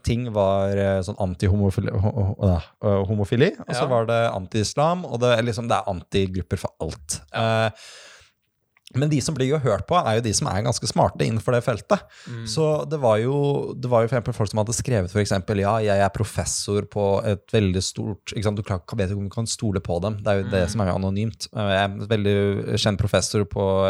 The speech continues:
Speaker 1: et veldig stort universitet i U S A. Jeg mener av at, eh, kuren på islam er dette her." Og så hadde de veldig ofte dratt fra for eksempel fakta og data som kunne egentlig støtte påstanden deres ganske hardt,
Speaker 2: Mm.
Speaker 1: men, eh, at, eh,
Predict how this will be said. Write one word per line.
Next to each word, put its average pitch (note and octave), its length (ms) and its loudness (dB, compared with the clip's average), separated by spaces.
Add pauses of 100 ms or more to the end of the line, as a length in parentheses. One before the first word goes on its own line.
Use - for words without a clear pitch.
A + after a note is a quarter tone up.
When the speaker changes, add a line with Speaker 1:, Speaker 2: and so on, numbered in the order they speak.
Speaker 1:
et - 180 -6
veldig F#2+ 340 0
stort G2+ 240 -6
universitet F#2+ 540 0
i G2 80 0
U F#2+ 80 0
S - 80 -2
A. F#2 180 2 (380)
Jeg A#2 320 0
mener G2+ 480 0
av F#2+ 220 0
at, F#2+ 260 -2
eh, G2+ 100 2
kuren F#2 460 -4
på F#2 180 2
islam F#2 400 0
er F#2 180 0
dette F#2 300 -2
her." D#2 300 -4 (400)
Og A#2+ 160 0
så - 160 0
hadde A2 440 0
de A2+ 340 0
veldig B2+ 180 2
ofte A#2+ 180 -4
dratt A#2 300 -4
fra F#2 100 -2
for F#2 140 -2
eksempel F#2+ 320 0
fakta - 640 0 (180)
og G2 320 0
data F#2+ 580 0
som A2 220 -2
kunne G#2 240 -2
egentlig - 240 -2
støtte - 320 -6
påstanden F2+ 560 -2
deres F#2+ 220 0
ganske G2+ 280 0
hardt, - 440 -2 (120)
Speaker 2:
Mm. A#2 360 -12
Speaker 1:
men, A2 480 2 (120)
eh, G#2+ 380 2
at, - 260 -6
eh, A2+ 120 4